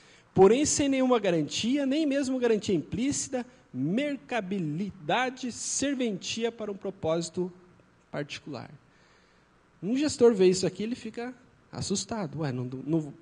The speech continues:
pra quem?" Porque a primeira coisa que ele quer fazer é pra quem que eu vou ligar ou quem que eu vou responsabilizar se isso,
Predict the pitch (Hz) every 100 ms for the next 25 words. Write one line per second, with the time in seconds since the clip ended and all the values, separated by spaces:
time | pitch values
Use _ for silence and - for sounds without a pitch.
0 | - 170 160 - 196 254 - - 156 127
1 | 127 151 190 240 196 185 180 180 170 151
2 | - 160 127 160 285 - - - _ -
3 | 143 147 - 170 202 208 202 175 139 160
4 | 214 220 226 247 220 208 214 202 180 175
5 | 160 139 143 185 - 240 - 294